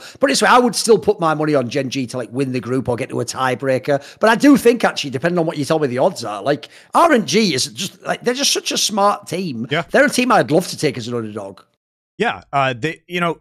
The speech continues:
Speaker 2: if you feel good about R N G, that they're gonna win both of the games versus Gen G and comfortably get out in first place here, well,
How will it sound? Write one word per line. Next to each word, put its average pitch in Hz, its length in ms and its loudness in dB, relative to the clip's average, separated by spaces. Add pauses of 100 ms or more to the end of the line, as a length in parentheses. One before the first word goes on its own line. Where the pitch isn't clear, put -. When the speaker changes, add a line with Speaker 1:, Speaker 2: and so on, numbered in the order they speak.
Speaker 2:
if 143 140 -6
you 151 80 -2
feel 240 260 -4
good 190 220 2
about 127 240 0
R 127 120 0
N 117 140 -2
G, 113 420 -2
that 113 120 -8
they're 120 100 -2
gonna 117 160 -2
win 113 280 -2
both 123 420 -4
of 117 140 -6
the 117 100 -4
games 113 320 -4
versus 110 280 -12
Gen 110 300 -6
G 101 160 -6
and 110 100 -6
comfortably 107 440 -8
get 107 100 -2
out 107 160 -2
in 107 80 -14
first 107 300 -12
place 123 260 -4
here, 104 240 -10
well, 123 340 -8